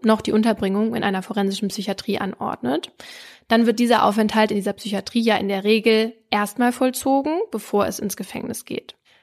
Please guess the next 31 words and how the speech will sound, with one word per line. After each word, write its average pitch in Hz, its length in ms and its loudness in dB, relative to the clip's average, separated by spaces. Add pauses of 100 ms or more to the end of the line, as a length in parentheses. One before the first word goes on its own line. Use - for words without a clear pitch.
(140)
Der 220 140 6
Aufenthalt 233 360 2
ist - 360 -6
dort 208 340 0
aber 190 320 0
ja 190 140 -2
in 190 80 0
der 196 100 0
Regel 196 220 0
nicht 208 240 0
zeitlich 196 440 0
begrenzt, 214 840 2 (120)
wie 202 140 2
der 196 140 0
Vorsitzende 190 520 0
Richter 208 460 2 (120)
im 190 80 -4
Fall 190 180 -2
von 196 160 -4
Schmidtke 208 340 0
ja 196 180 2
auch 196 80 -2
im - 100 -4
Urteil 202 300 0
gesagt 180 380 -4
hat, 190 160 -10
dauere 214 420 6
er 190 200 2
eben 196 180 2
so 247 180 6
lange, 233 420 6